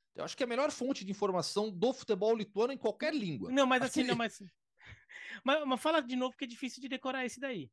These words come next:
Speaker 1: Futebol <laughs> lituano. Essa é fácil.
Speaker 2: É,
Speaker 1: Arroba
Speaker 2: essa daí não.
Speaker 1: futebol.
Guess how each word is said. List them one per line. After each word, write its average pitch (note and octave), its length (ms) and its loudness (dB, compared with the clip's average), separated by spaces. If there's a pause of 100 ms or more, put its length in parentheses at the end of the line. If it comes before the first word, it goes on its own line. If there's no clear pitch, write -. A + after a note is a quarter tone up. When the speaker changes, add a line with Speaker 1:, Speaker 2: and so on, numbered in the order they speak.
(340)
Speaker 1:
Futebol - 1120 0
<laughs> D4 680 4
lituano. F3 840 4
Essa B2+ 220 -2
é - 20 0
fácil. - 480 -2 (320)
Speaker 2:
É, C#4 40 8
Speaker 1:
Arroba C#4 300 10
Speaker 2:
essa E4 120 4
daí E4 140 4
não. E4+ 180 6
Speaker 1:
futebol. F#3+ 340 6